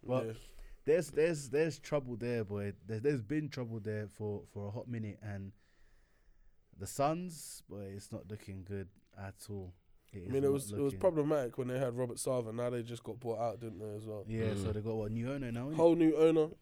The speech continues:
Speaker 2: a nice, uh, do you know what, yeah? I think this might be, I don't know how common this is anyway. I, I really should check, look it up, innit? This is one of the first owners I know that actually played college basketball.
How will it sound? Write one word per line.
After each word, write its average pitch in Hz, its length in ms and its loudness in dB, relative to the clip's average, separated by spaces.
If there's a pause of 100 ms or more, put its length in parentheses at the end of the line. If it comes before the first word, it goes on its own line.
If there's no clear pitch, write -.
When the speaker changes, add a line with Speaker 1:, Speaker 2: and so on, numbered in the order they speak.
Speaker 2:
a 139 60 -2
nice, 147 420 0 (520)
uh, 131 260 2 (520)
do 160 80 0
you 262 60 10
know 311 100 12
what, 165 160 12
yeah? 147 300 6 (200)
I 170 60 4
think 233 180 0
this 196 160 -2
might 175 160 6
be, 160 260 2
I 180 60 4
don't 220 160 10
know 170 140 8
how 165 160 4
common 151 320 2
this 131 180 -2
is 127 120 -4
anyway. 120 240 -2
I, 117 180 -2 (120)
I 123 40 0
really 135 240 0
should 123 160 -10
check, - 180 -8
look 123 140 -8
it 135 80 -4
up, 117 140 -4
innit? 113 160 -4 (580)
This 240 220 4
is 165 200 0
one 175 220 8
of 147 160 6
the 139 80 4
first - 840 6 (1160)
owners 151 420 8
I 151 200 8
know 131 220 4
that 123 240 -8
actually 147 440 0
played 135 400 -2
college 123 300 -2
basketball. 110 540 -6